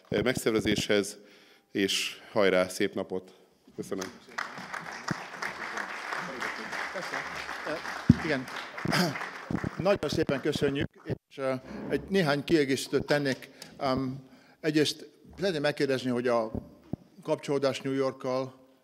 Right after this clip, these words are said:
Speaker 2: rendben van. Néhány percet, nem sokat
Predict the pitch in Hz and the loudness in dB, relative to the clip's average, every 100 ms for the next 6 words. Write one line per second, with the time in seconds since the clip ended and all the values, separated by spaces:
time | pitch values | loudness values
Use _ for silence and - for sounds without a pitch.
0 | _ _ _ _ _ _ _ _ 113 104 | _ _ _ _ _ _ _ _ -8 -4
1 | 95 87 90 - - - - 147 151 135 | -4 -4 -6 -8 -8 -4 -2 0 2 2
2 | - - - 165 160 - 127 147 143 - | 0 -8 4 6 6 4 2 2 2 2
3 | 127 104 - - - | 2 2 0 -8 -20